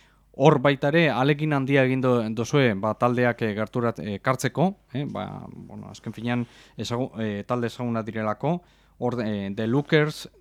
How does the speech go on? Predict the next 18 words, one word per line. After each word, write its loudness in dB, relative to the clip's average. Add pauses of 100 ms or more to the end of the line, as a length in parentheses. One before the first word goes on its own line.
(280)
Capaces, 0
Porco -2
Bravo, 0 (460)
bueno, 0
guzti 0
horiek 4
baita 0
ere 0 (100)
kontzertua 2
eskainiko 0
dute, 4 (500)
hori 4
larun 4
batean 4
izango 0
da, 2
Txingu, 0 (680)
eta 2